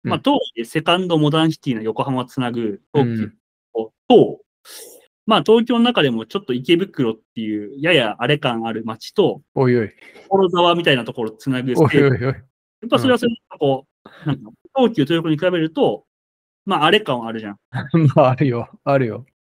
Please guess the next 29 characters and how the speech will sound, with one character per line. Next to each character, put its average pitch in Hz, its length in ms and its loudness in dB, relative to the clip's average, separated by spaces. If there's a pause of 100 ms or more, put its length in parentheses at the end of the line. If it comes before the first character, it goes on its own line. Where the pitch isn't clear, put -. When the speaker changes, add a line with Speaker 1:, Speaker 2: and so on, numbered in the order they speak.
(120)
Speaker 1:
う 254 80 -8
ん。 254 280 -10 (180)
Speaker 2:
う 117 60 -6
ん。 107 260 -6 (680)
所 147 320 4
沢 151 180 6
の 147 120 -2
タ 170 160 2
イ 156 40 2
ソ 139 120 -6
ン 113 40 -8
出 123 120 -4
て 135 100 -6
き - 80 -20
ち 113 80 -10
ゃ 104 40 -8
う。 101 60 -18 (540)
う 107 60 -8
ん。 98 220 -14 (200)
Speaker 1:
所 - 340 -2
沢。 131 180 -10 (300)
Speaker 2:
<laughs> - 280 -4
Speaker 1:
練 180 100 -4 (400)
馬 175 40 -4
ザ・ 180 120 4
フ - 120 -6
ァ 175 60 -6
ッ - 40 -16 (120)
カ 123 120 -2